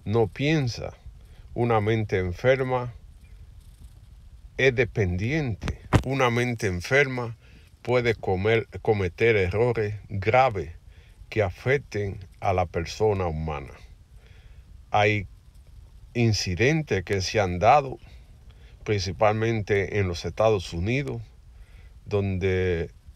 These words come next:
gente con enfermedades mentales han cometido errores lamentables que le ha to-, le ha costado la prisión.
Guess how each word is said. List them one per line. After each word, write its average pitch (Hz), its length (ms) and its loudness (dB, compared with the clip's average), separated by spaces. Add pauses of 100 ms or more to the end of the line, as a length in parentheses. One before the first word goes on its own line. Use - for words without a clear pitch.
(240)
gente 139 800 -2 (500)
con 107 220 0
enfermedades 101 800 0
mentales 87 720 -2 (560)
han 107 200 -2
cometido 104 600 -2
errores 92 580 -2 (160)
lamentables 98 1040 0 (600)
que 92 160 0
le 87 140 2
ha 107 80 4
to-, 90 300 -8 (160)
le 104 180 2
ha 107 80 4
costado 95 640 -2 (200)
la 87 220 -4
prisión. 69 560 -8